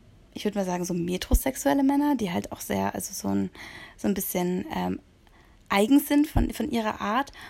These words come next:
Und ich bin dann schon eher so dieser typisch maskuline, ähm, Typ, auf, das ist halt der, der, auf den ich stehe.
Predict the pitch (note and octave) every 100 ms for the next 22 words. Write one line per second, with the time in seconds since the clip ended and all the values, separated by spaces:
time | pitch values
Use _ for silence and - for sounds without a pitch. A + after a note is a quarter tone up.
0 | - - G#3 - G3+ F#3+ G3 F#3+ G3+ F#3
1 | F#3 F#3+ - - G#3 - G3+ - G3+ F#3
2 | - G3 G3+ G3+ G#3+ G#3 - - - -
3 | G3 G3 F#3+ F#3+ - - G#3 G#3 G3 -
4 | _ - - G#3 - F#3 F#3 F#3+ F#3+ G#3
5 | G#3+ - G3 G3+ - - - -